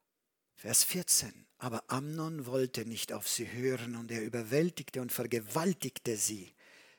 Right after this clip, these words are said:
Danach schlug seine Liebe in Hass um und er hasste sie mehr, als er sie je geliebt hatte.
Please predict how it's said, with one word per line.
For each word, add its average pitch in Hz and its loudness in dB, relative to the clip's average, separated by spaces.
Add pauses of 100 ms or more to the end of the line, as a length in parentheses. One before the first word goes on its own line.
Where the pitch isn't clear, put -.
(100)
Danach 156 6
schlug - -2 (340)
seine 135 6
Liebe 135 4
in 123 2
Hass - 6
um 107 -12 (340)
und 131 -6
er 117 6
hasste 180 8
sie 139 6
mehr, 135 2 (220)
als 147 8
er 139 4
sie 117 2
je 147 0
geliebt 135 0
hatte. 110 -2